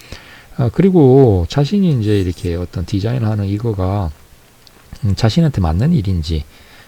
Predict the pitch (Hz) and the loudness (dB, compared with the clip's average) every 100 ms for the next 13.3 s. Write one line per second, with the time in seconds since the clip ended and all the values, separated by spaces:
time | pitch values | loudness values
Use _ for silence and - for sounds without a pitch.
0 | - 143 190 180 156 113 117 160 208 196 | -2 0 2 2 2 0 0 0 0 2
1 | 151 120 104 107 117 107 - 113 127 139 | 0 0 0 0 -2 -4 -4 -4 -2 -2
2 | 135 131 110 120 85 - - - - - | -2 0 0 0 -2 -8 -18 -20 -14 -6
3 | 98 90 123 113 170 127 90 71 85 107 | -4 0 -2 0 0 0 -2 -2 0 2
4 | 110 98 76 78 80 107 95 78 98 85 | 2 2 0 0 0 0 -2 -4 -6 -8
5 | - 82 80 78 78 76 76 73 - - | -6 -4 -2 -4 -2 -4 -4 -6 -10 -20
6 | - - 156 139 98 82 78 80 76 95 | -20 -2 2 4 2 2 0 -2 -4 -2
7 | 113 78 78 - 82 147 - - - - | -2 -2 -4 -6 -4 -4 -6 -20 -20 -12
8 | - 175 151 135 104 92 92 - 76 - | -6 -2 0 2 0 2 -2 -2 -4 -2
9 | 101 92 - 78 98 90 82 80 78 78 | 0 0 -2 -6 -2 -2 -2 -4 -6 -8
10 | 76 76 180 - - 165 98 107 101 - | -10 -4 -6 -4 -2 0 0 0 -2 -4
11 | - - 156 147 120 - - 78 143 117 | -6 -2 0 0 -4 -6 -6 -4 0 0
12 | 78 87 95 - - - - - - 175 | 0 0 0 -4 -6 -14 -16 -16 -6 -2
13 | - 131 104 | 0 0 0